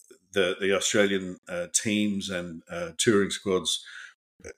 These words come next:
would always contain a couple of token, uh, Queenslanders.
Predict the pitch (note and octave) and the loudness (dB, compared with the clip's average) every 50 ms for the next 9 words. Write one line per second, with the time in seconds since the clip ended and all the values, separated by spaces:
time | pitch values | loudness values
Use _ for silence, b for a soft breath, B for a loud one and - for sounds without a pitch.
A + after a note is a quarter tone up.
0 | - - F#2 E2+ F2+ F#2 F2+ E2+ F#2+ F#2 G2 F#2+ G2 F#2 F2+ - - - F#2+ F2 | -14 -12 -12 -12 -6 -6 -2 2 4 4 6 6 6 4 4 0 -4 -8 -6 -6
1 | - - F#2+ F2+ F2+ F2 E2+ - - - G2 - - F2 E2 - - - F#2+ F#2 | -4 -2 0 0 0 -2 -4 -6 -2 -4 -4 -4 -4 -8 -6 -6 -2 2 2 2
2 | F#2 - - F#2+ F2 F2 E2 _ _ - - F2+ F2 E2+ E2 - - G2+ F#2 F#2+ | 2 0 -2 -4 -4 -6 -10 _ _ -6 -4 -4 -4 -4 -8 -10 -4 -2 -2 0
3 | F2+ E2+ - F#2 F#2 G2 G2 A2 A#2+ A#2 - - | 0 0 0 0 0 0 0 -2 -4 -4 -6 -10